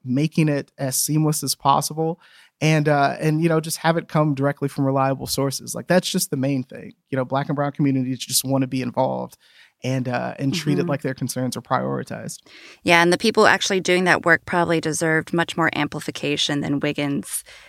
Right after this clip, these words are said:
Speaker 2: did
Speaker 1: <laughs>
Speaker 2: around this issue.
Speaker 1: Exactly. I mean, that's the other thing. Like, I, I wrote about that, uh, in a, in a few columns back, just talking about how these Black and Brown organizations,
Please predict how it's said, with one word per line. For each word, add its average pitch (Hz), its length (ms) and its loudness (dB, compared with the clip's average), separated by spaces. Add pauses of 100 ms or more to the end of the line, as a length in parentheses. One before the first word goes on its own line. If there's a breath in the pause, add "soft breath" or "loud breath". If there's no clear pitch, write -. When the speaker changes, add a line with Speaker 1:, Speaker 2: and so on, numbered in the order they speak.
(260 loud breath)
Speaker 2:
did 170 380 4
Speaker 1:
<laughs> - 0 -
Speaker 2:
around 151 320 4
this - 220 0
issue. 120 100 4
Speaker 1:
Exactly. 175 640 4
I 180 100 6
mean, 190 140 10
that's 226 200 4
the 226 100 2
other 233 180 4
thing. 139 280 -2
Like, 139 140 0
I, 160 180 2 (120)
I 160 180 2
wrote 165 240 2
about 160 260 -2
that, 151 300 0 (460 soft breath)
uh, 139 240 2
in 135 60 0
a, 135 120 0
in 143 180 -2
a 139 40 0
few 147 220 -4
columns 139 440 0
back, 135 420 -8
just 131 220 -12
talking 135 280 -2
about 127 260 -4
how 127 260 -2
these 131 220 -8
Black 135 320 -4
and 127 240 -2
Brown 131 340 0
organizations, 131 920 -6